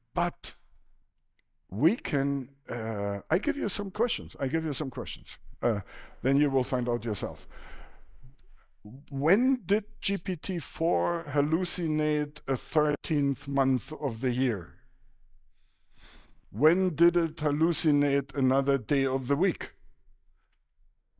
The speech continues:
Why not? If you ask it a lot about, uh, daily politics, did it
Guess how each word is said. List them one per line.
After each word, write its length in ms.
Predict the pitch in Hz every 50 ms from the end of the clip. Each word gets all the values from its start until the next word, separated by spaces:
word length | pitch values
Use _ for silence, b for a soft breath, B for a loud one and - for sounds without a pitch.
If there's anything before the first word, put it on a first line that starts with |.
| _ _ _
Why 400 | - 87 92 104 110 131 151 160
not? 500 | 156 160 165 165 143 - - - - - - - - - _ - - - - - - - B B B B B B B B B B B B B B _ _ _ _ _ _ _ _ _
If 220 | 151 156 - - 156
you 180 | 165 156 - -
ask 400 | 127 131 151 160 156 - - -
it 180 | 170 160 - - - -
a 100 | - 139
lot 420 | 139 135 135 139 143 156 156 - - -
about, 680 | 147 143 123 107 123 120 123 127 123 127 113 - - - - _
uh, 500 | 135 123 117 110 110 110 107 107 107 110 104 90 92
daily 320 | - 143 135 135 139 139 117
politics, 800 | - - 160 160 196 202 - - 113 82 - - - - - - b b b b b b b b _ _ _
did 200 | 127 147 147 151
it 220 | 165 151 113 -